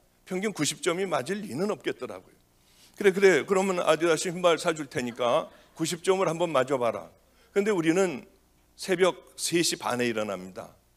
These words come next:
왜냐하면은 아이들이 전부, 유치원 아이들까지 전부 세 시 반에 일어나요. 왜냐하면은 화장실이, 이 화장실 관계 때문에 여자애들은 머리 감는 애들도 있고요. 그런 아이들은 뭐 보통 세 시 전에 일어나고요.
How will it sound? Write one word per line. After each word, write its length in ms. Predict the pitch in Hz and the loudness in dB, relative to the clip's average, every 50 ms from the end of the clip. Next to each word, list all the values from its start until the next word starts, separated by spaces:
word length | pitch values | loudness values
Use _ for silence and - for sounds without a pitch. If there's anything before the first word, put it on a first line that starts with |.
| _ _ _ _ | _ _ _ _
왜냐하면은 640 | - 151 160 160 143 143 143 147 175 165 123 90 - - _ _ _ _ _ _ _ _ _ _ _ | -6 -2 0 0 0 0 0 -2 -2 -4 -4 -6 -10 -16 _ _ _ _ _ _ _ _ _ _ _
아이들이 440 | - - 139 156 170 160 180 196 180 | -6 -2 0 2 2 2 2 0 0
전부, 300 | 170 175 165 165 165 185 | 0 2 0 0 0 -2
유치원 400 | 151 151 156 151 - 196 180 175 | -2 -2 -4 -2 -2 -2 0 0
아이들까지 500 | 165 147 143 147 147 - 151 147 147 170 | 0 0 -2 -4 -6 -6 -6 -6 -6 -6
전부 420 | - 147 165 170 165 185 175 - - - _ | -6 -6 -4 -2 -2 -2 -2 -2 -6 -16 _
세 200 | - - 170 156 | -4 -2 0 0
시 240 | 131 - 175 170 - | 0 -2 -4 -8 -8
반에 300 | - 90 110 117 120 123 | -8 -6 -4 -4 -2 -2
일어나요. 440 | 120 110 113 104 95 87 87 87 - _ _ _ _ _ _ _ _ _ _ _ _ _ _ _ _ | -2 -2 -4 -6 -8 -10 -14 -18 -20 _ _ _ _ _ _ _ _ _ _ _ _ _ _ _ _
왜냐하면은 580 | - 165 175 175 170 170 175 185 190 185 - - - _ _ _ _ _ _ | -2 0 2 2 2 2 0 0 -2 -4 -4 -8 -14 _ _ _ _ _ _
화장실이, 840 | - - 175 190 180 170 - - 170 170 160 151 127 76 69 - - _ _ _ _ - - - | -10 -4 0 0 0 0 -2 -4 -4 -2 -2 -2 -2 -4 -10 -16 -18 _ _ _ _ -20 -14 -10
이 220 | 131 127 117 113 - | -8 -6 -6 -8 -8
화장실 420 | - 185 196 190 127 - - 165 | -4 0 0 0 0 0 -2 -2
관계 280 | 143 135 120 120 127 117 | -2 -4 -4 -4 -4 -4
때문에 500 | - 127 117 120 160 180 135 98 76 - _ _ _ _ _ _ | -4 -4 -6 -4 -4 -4 -6 -6 -8 -12 _ _ _ _ _ _
여자애들은 520 | - 160 160 156 175 165 160 185 175 180 165 | 0 2 4 6 6 6 4 2 0 2 4
머리 180 | 135 135 151 151 | 6 6 4 4
감는 360 | - 160 151 147 147 151 139 | 0 0 0 0 -2 -2 -2
애들도 360 | 135 131 123 131 120 110 123 113 | -2 -2 -4 -6 -8 -8 -8 -10
있고요. 320 | 95 - - 98 104 127 | -10 -10 -10 -8 -8 -8
그런 280 | - - 139 156 175 175 | -6 -4 -2 -2 0 0
아이들은 340 | 160 151 135 - 165 170 175 | 0 -2 -2 -2 -6 -6 -6
뭐 140 | 170 160 131 | -6 -6 -8
보통 240 | 139 135 - 190 | -8 -6 -6 -8
세 200 | 180 - 151 139 | -4 -2 -2 -2
시 360 | 127 - 185 190 175 151 131 - | -2 -2 -4 -6 -6 -6 -8 -8
전에 260 | - 117 104 117 127 | -6 -4 -4 -2 -2
일어나고요. 680 | 131 113 107 101 101 98 90 78 - - 71 87 123 | -2 -2 -4 -4 -6 -6 -8 -10 -12 -18 -20 -20 -20